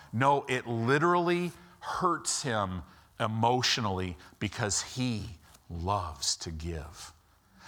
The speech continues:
Even the children of Israel, he just, every time they turned to him, he would just bless them. Every time, every time, every time. That's just who he is. But when you say, "I'm not going to do what the Word of God says do,"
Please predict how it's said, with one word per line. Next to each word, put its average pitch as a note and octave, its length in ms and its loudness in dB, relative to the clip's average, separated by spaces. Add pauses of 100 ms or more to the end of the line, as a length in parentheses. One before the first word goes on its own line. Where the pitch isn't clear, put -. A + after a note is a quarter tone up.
(180)
Even F3+ 280 4
the C#3+ 80 2
children C#3+ 400 0
of A#2 120 0
Israel, A2 360 0 (240)
he D3+ 140 0
just, B2+ 320 -2
every C#3+ 240 2
time C3 240 0
they A#2 140 0
turned B2 280 -4
to G#2 80 -2
him, F2 140 -4
he E2+ 60 -6
would E2 120 -6
just D#2+ 200 -8
bless E2+ 300 -6
them. - 120 -14 (1040)
Every G#2 220 0
time, F2+ 320 -4 (340)
every F#2+ 220 -2
time, D#2+ 340 -8 (400)
every F2+ 220 -6
time. E2 280 -8 (680)
That's - 220 -4
just D#3 240 0
who B2 100 0
he F#2+ 260 -4
is. F#2+ 520 -10 (760)
But C#3+ 260 0
when C#3+ 220 2
you D#3+ 320 2
say, E3 760 0 (300)
"I'm A2 320 0
not C3+ 340 2
going D3+ 280 0
to C#3+ 120 -2
do A#2+ 380 0
what G2+ 240 -2
the F#2+ 80 -4
Word G#2 260 0
of G#2 140 -4
God G#2+ 260 0
says F#2 340 -6
do," F2+ 600 -2